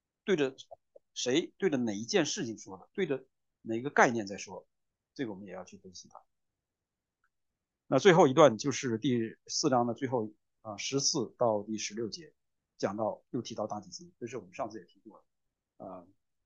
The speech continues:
当他和天使比的话，比的时候，二章的最后，啊，一节他也提到了这位大祭司，跟摩西比完之后也是提到这位大祭司。所以我们上次也说了，整卷的希伯来书，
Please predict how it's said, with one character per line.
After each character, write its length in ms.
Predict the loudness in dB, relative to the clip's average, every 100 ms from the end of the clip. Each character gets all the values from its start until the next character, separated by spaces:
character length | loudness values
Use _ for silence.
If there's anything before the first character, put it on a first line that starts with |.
| -2
当 120 | 2
他 140 | 4 2
和 480 | 2 4 4 4 -6 _ _ _ _ _
天 140 | 2 2
使 120 | 2
比 140 | -4
的 100 | -4
话， 260 | 0 0 -2 _ _ _ _ _
比 120 | -4
的 100 | -2
时 180 | 0 0
候， 200 | 0 -2 2
二 160 | 2
章 140 | 4 -2
的 60 |
最 160 | -2 -2
后， 260 | -2 -4 -8 _ _
啊， 100 | -16 -16 -10
一 80 |
节 220 | -10 -8 -4
他 140 | -2
也 100 | -2
提 160 | -6 -2
到 160 | 0
了 180 | 0 -8 _ _ _ _ _ _ _ _
这 140 | 2
位 80 | 4
大 120 | 4
祭 120 | 2
司， 260 | -6 -12 -14 _ _ _ _ _ _
跟 180 | 0 2
摩 160 | 4 2
西 160 | 2
比 140 | -4 -6
完 160 | -8
之 60 | -2
后 280 | -2 -2 -10
也 180 | -6 -6
是 120 | -4
提 120 | -6 -2
到 240 | -2 -2 _
这 140 | -2 2
位 80 | 4
大 160 | 2
祭 100 | 0
司。 220 | -8 -10 -16 _ _ _ _ _ _ _ _
所 160 | -2
以 80 | 0
我 100 | 2
们 300 | 0 -4 -6 -10 _ _
上 180 | -2 -2
次 80 | -2
也 80 |
说 200 | -6 -6
了， 180 | -6 -8 _ _ _ _ _
整 280 | -6 -6 -6
卷 280 | 0 0 0
的 160 | -6
希 220 | -8 -4 -2
伯 120 | -2
来 120 | -4
书， 320 | -6 -10 -10